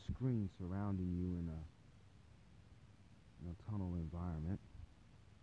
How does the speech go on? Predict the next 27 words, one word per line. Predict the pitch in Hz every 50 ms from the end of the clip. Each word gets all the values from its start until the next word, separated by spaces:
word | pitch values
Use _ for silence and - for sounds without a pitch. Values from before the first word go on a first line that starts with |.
| -
for | - 85
about | 76 82 85 85
a | 85
hundred | 85 113 107 92 98 101
meters, | 101 110 110 104 85 78 69 73 - - - - - - - - - - - - - - -
where | 87 85
the | 87
videos, | 82 80 98 110 107 104 98 95 92 87 85 82 80 80 73 - - 82 - - - - - - - - - - - - - - - - - - - - - - - - - -
one | 92 92 107 110 107 - -
side, | - 104 101 101 104 101 98 101 98 - - - - - - - - - - - - - - - - - - - - - - - - - - - - - - - - - - - - - - - - - - - - - - - - - - - - - - - -
one | - 95 110 120 120 104 -
side | 101 90 87 90 87 80 -
being, | 87 85 82 85 90 98 110 123 131 - - - - - - - - - -
or | - 120 123 127 -
it | 139
wouldn't | 135 - 151 156 160
even | 156 156
have | 160 151 -
to | -
be, | 143 143 131
it | 117
could | - - - -
be | -
just | 127 - 143 135 - -
two | - 185
walls. | 175 156 139 123 107 82 64 50 50 - - - - - - - - - - - - - - - - - - - - - - -
One | 92 104 107